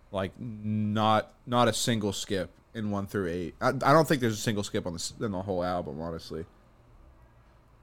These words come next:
But, like, I'm looking at the first eight on, um, Nothing Was the Same. Tuscan Leather, Furthest Thing, Started from the Bottom, Wu-Tang Forever, Own It, Worst Behavior, From Time, Hold On, We're Going Home.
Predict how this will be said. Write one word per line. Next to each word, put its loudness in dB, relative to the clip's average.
But, 6
like, 2
I'm 4
looking 4
at 0
the 0
first 4
eight 4
on, 0
um, -2
Nothing 0
Was 2
the -2
Same. 0
Tuscan 4
Leather, 4
Furthest 2
Thing, 2
Started 0
from 0
the 0
Bottom, 2
Wu-Tang 0
Forever, 0
Own 0
It, 0
Worst 0
Behavior, 0
From -6
Time, -2
Hold -2
On, -2
We're -6
Going -6
Home. -10